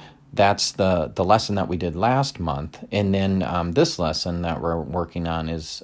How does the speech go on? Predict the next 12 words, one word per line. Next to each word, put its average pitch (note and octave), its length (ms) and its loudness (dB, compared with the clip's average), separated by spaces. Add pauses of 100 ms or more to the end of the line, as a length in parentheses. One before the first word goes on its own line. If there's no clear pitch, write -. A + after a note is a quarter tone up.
on E2+ 200 -2
page E2 380 -4
one D#2+ 160 -6
hundred D#2+ 320 -4
and C#2 220 -10
five. - 500 -4 (580)
And E2+ 400 0
that's E2+ 300 -2
lesson E2 300 -4
number D2+ 260 -6
twenty-two. D2 640 -6
But F2 240 -2